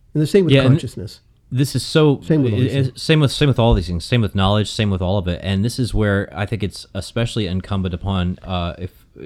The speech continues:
Speaker 2: if you're a theist of any kind, but
Speaker 1: Mm-hmm.
Speaker 2: especially if you're a Christian, and especially if you have a, a, a, an anthropology informed by theology of the body, as Catholics do,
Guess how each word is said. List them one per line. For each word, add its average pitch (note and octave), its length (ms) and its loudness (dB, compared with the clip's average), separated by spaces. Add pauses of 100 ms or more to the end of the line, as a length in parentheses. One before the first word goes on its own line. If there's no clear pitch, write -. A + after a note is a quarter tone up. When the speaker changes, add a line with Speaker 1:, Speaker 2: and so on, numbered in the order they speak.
(120)
Speaker 2:
if - 460 -16
you're G2 260 -6 (420)
a G2+ 60 -8
theist - 720 -6 (240)
of F#2 160 -6
any A#2 200 0
kind, F2+ 360 -2
but C#3+ 120 4
Speaker 1:
Mm-hmm. D#3 40 2
Speaker 2:
especially G2 380 -6
if - 80 -12
you're G2 120 -2
a E2+ 40 -8
Christian, A2 560 -2 (400)
and - 80 0
especially G#2 380 0
if F2+ 120 -4
you G2 100 0
have F#2 200 0
a, E2+ 280 -2 (380)
a, - 140 -6 (140)
a, G2 280 -6
an F#2 160 -2
anthropology G2+ 720 0
informed G#2 400 -2
by F#2 160 2
theology G2 540 0
of F#2 60 -2
the F#2 80 -2
body, F#2+ 320 -2
as E2+ 160 -4
Catholics F2+ 440 -6
do, G2+ 400 2